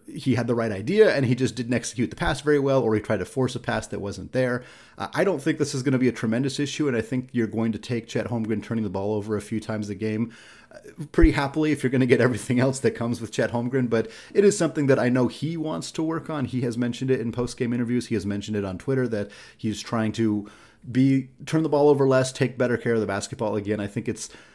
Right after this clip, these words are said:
a pretty small issue when you, compared to everything else <laughs> that Chet Holmgren provides, but, you know, nobody is perfect, and he's obviously got some, some, some decision-making skills and some fine-tuning to work on.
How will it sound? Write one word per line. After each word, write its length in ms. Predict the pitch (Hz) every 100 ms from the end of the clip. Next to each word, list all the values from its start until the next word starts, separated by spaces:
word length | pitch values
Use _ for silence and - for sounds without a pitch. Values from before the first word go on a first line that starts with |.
| - _
a 100 | 127
pretty 300 | 123 - 147
small 720 | 135 - 139 123 117 117 123 -
issue 360 | 120 - 131
when 180 | 123 113
you, 120 | 110
compared 420 | 107 - 101 117 117
to 60 |
everything 340 | 92 117 - 104
else 300 | 127 156 -
<laughs> 20 |
that 180 | - 139
Chet 240 | 135 135
Holmgren 340 | 113 135 131 131
provides, 460 | 139 127 131 135
but, 260 | 117 113 107 - - -
you 100 | -
know, 100 | 104
nobody 280 | 104 110 107
is 100 | 90
perfect, 400 | - - 117 113
and 80 | 101
he's 160 | 104
obviously 380 | 95 92 95 104
got 120 | 95
some, 220 | - 101
some, 380 | - 110 95 107 - - - -
some 260 | - 135 113
decision-making 720 | 117 151 135 139 127 131 123
skills 400 | - 131 120 110
and 120 | 110
some 200 | 110 113
fine-tuning 640 | - 110 117 110 127 110 110
to 140 | 113
work 240 | 101 107
on. 240 | 110 107